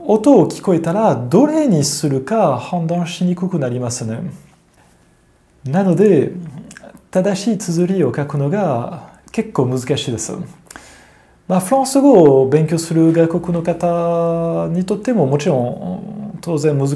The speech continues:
しいですが、フランス人のネイティブスピーカーにとっても結構引っかかるところですね。周りには完璧にフランス語が書ける人はなかなかいないんです。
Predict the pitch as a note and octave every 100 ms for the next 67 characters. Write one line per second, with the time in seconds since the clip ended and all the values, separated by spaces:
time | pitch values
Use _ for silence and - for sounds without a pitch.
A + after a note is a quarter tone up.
0 | D#3 C#3+ C#3+ A#2 C3+ D#3 D#3 - - -
1 | - F3 F#3 - B3 A#3+ C4+ C#4+ F#3+ C3+
2 | C3+ A#3 C4 C4 C#4 C4 B3+ - - C#4
3 | C4+ C#4 C4+ A#3 E3 E3 E3 D#3 G3+ D#3
4 | B2+ D#3+ F3+ - A3 A3 D3+ D3+ - -
5 | F#3 - - - F#3+ F3 F#3+ - F3+ D3+
6 | - B2+ A#2+ - - - - - - -
7 | _ F3+ F3+ G3+ A3 F#3+ B2 B2+ - -
8 | A3 B3+ B3 F#3 - E3+ D3+ F3+ F3 D#3
9 | A2+ A2+ - - D3 D3 D3+ C#3+ D3 C#3+
10 | G#2 - B2+ C3+ C3+ C3 A2 - E3+ D#3+
11 | E3 B2+ A2+ -